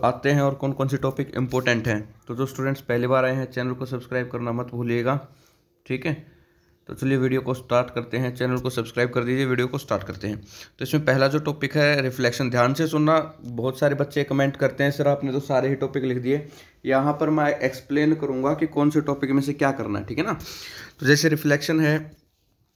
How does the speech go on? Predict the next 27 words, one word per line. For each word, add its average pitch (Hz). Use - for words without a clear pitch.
डेफिनेशन 135
कर 139
लेना 135
इसकी, 135
ठीक 143
है, -
कि 135
रिफ्लेक्शन 135
होता 127
है 131
क्या, 131
इसके 131
लॉज 127
हैं 135
जैसे 120
angle 127
of 131
incidence 123
is 120
equal 120
to 123
angle 120
of 120
reflection, 120
इस 117
टाइप 110
से। 107